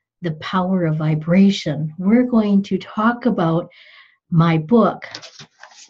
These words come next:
Magical Money Manifestations, and I'm going to give you some tips and strategies that you need to know in order to successfully close out this year so that you can bring two thousand and eighteen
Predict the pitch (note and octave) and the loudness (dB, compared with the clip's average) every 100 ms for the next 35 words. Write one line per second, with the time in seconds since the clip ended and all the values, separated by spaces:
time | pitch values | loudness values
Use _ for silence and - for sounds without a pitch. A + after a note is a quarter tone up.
0 | - F3 D#3+ D3+ D3+ D#3+ F3+ G3+ A3 G#3+ | -12 -4 0 2 4 2 0 -2 -2 2
1 | G3 G3 F#3+ F3+ F3+ F3 E3+ - F3 G#3 | 4 4 2 0 -2 -4 -6 -4 0 2
2 | A3+ - D3 F3+ G3+ _ _ _ _ _ | 2 -2 -4 -4 -6 _ _ _ _ _
3 | _ _ _ F#3+ A3+ C4+ C4+ C4 - E3 | _ _ _ 0 2 2 0 -4 -4 -10
4 | - A#3 C4 - A3+ A3+ A3+ - F#3+ - | -4 0 0 0 0 4 2 0 -8 -4
5 | B3+ - - G#3 - G3+ G#3 A3+ A3+ F3+ | -6 -6 -8 -8 -6 -4 0 0 0 -2
6 | F#3 - - - F3+ F#3+ C4 D#4 D#4 - | -4 -6 -12 -8 -2 4 4 4 0 0
7 | D4 C#4 D#4 G#3+ E3 F#3 - - - - | 2 4 4 2 0 -6 -14 -20 -20 -10
8 | - G3 G3+ A#3+ C4+ C4 - G3+ - G3 | 2 4 6 4 2 -2 -2 -2 -2 -12
9 | - - B3+ C4+ - A3+ F#3+ F#3+ - F#3+ | -14 -2 0 0 -2 0 0 -2 -6 0
10 | F#3+ B3+ D4+ C#4+ G#3 F3+ - _ _ _ | 4 6 4 4 0 0 -6 _ _ _
11 | _ _ F#3 G3 A#3+ A#3+ B3+ A#3 G3 - | _ _ -4 2 0 0 0 2 0 -4
12 | G3 F3+ F3+ G3 A3+ B3+ B3+ A#3 G#3+ F3+ | -6 -6 -6 0 2 0 -2 -2 2 0
13 | F3 - A3+ A3+ G#3 G#3+ G3 F#3 G3+ G3+ | -2 -2 -2 0 -2 0 -2 0 -2 -4
14 | - G#3 E3 E3 | -6 -4 -2 -4